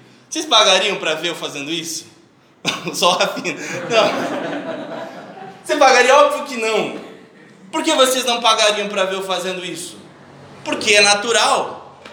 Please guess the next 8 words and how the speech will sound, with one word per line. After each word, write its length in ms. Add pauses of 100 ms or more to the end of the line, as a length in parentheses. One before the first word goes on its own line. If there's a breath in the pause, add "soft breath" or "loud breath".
(560)
É 120
natural. 840 (920)
E 80
por 200
isso 340
que 140
Jesus 560
questiona 840